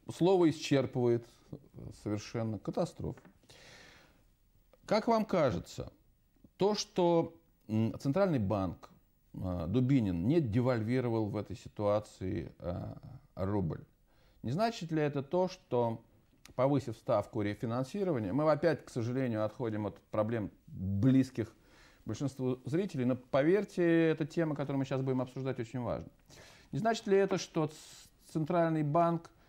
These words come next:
повесил отдаленные последствия,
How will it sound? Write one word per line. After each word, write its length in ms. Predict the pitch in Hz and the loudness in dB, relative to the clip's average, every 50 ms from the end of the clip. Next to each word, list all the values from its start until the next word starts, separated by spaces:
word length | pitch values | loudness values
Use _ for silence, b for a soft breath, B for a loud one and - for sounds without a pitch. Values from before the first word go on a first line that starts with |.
| b b b b b b b _ | b b b b b b b _
повесил 440 | 139 147 156 160 151 147 - 139 143 | 2 4 4 4 0 0 0 2 2
отдаленные 540 | 139 135 135 151 151 170 180 170 160 143 | 2 2 2 2 2 2 0 0 0 -2
последствия, 800 | 127 - 123 120 - 131 117 98 98 - - - 85 80 67 - | 0 0 -2 -2 0 0 -2 -2 -2 -4 -8 -6 -4 -4 -4 -6